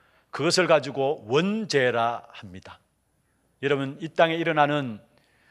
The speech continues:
우리 개인에게 일어나는 일들과 가정과 현장과 국가에 일어나는 모든 일들이 죄의 원인 때문에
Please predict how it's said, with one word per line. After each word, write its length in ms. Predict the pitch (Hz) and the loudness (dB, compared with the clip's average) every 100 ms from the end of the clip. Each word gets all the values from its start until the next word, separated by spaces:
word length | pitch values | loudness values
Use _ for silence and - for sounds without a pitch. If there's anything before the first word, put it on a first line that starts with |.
| _ - | _ -8
우리 160 | 127 | -4
개인에게 480 | - 143 156 151 147 | 0 2 2 2 0
일어나는 380 | 139 139 139 139 | 0 0 0 -2
일들과 680 | 135 131 131 120 127 127 123 | -6 -6 -8 -2 2 2 0
가정과 880 | 123 113 139 139 131 127 123 120 - | -6 -6 -6 -6 -2 2 2 0 -8
현장과 680 | 139 131 139 131 127 123 - | -10 -2 -2 -2 -2 -4 -4
국가에 420 | - - 151 143 | -8 2 2 2
일어나는 440 | 139 127 123 123 120 | -2 -6 -6 -8 -10
모든 460 | 113 120 127 147 | -8 -6 -8 -10
일들이 680 | 120 117 120 107 101 104 113 _ _ _ _ _ _ _ _ _ _ _ - | -10 -10 -10 -10 -12 -14 -18 _ _ _ _ _ _ _ _ _ _ _ -8
죄의 680 | - 139 147 147 147 156 - - _ - | -2 2 4 6 4 2 -6 -20 _ -10
원인 320 | 120 120 135 | -6 -6 -8
때문에 640 | - 120 110 110 117 151 | -8 -8 -6 -6 -8 -8